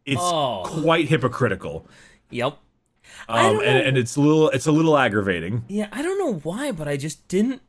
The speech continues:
Speaker 2: think that Alf-, Alfarion would be like,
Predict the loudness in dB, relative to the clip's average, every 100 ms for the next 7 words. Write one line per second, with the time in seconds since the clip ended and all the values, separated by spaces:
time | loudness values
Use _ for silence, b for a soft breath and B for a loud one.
0 | _ -20 -6 -6 -6 -12 -10 -8 -8 -6
1 | -8 -8 -16 -20 _ _ -6 -6 -4 0
2 | 0 0 -4 -8 -10 -14 b b b -8
3 | -8 -8 -8 -6 -4 -4 -6 -4 -2 -4
4 | -8 -20